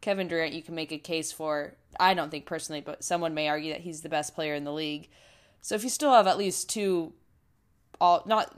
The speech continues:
even all-stars, superstars on your team, compared to other teams, you will be fine. I think maybe the worst part is they don't have as much time. They've had, it, there's been very few games where I feel like all three of Brooklyn's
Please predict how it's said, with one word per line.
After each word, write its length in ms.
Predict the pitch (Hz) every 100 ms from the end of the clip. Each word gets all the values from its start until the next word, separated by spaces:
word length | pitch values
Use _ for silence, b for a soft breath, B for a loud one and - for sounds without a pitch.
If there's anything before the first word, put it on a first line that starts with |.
| -
even 220 | 190 160
all-stars, 480 | 170 180 180 156 151
superstars 680 | - 208 202 - 196 190
on 140 | 185 180
your 100 | 175
team, 440 | - 185 185 185 -
compared 320 | 190 190 175
to 80 | 165
other 160 | 160 151
teams, 320 | 170 151 151
you 100 | 147
will 140 | 147
be 120 | 143
fine. 440 | 143 139 127 - 156 _ _ _ _ _ _ _ _ _ _ _ -
I 100 | 226
think 160 | 269 277
maybe 240 | 254 240
the 80 | 202
worst 280 | 190 196 -
part 200 | 180 175
is 440 | 170 175 175 -
they 180 | - 170
don't 180 | 165 175
have 220 | 170 160
as 120 | 165
much 240 | 160 156 -
time. 380 | 165 156 160 - _ _ _ -
They've 140 | 202
had, 240 | 196 196 185 - _ -
it, 180 | 220
there's 160 | 269 254
been 160 | 294 247
very 220 | 269 285
few 220 | 277 247
games 280 | 202 190 190
where 80 | 175
I 60 |
feel 160 | 170 190
like 160 | 175
all 160 | 165 165
three 540 | 165 165 160 151 143 - _ _ _ _ -
of 160 | 180 175
Brooklyn's 720 | 170 170 160 151 - -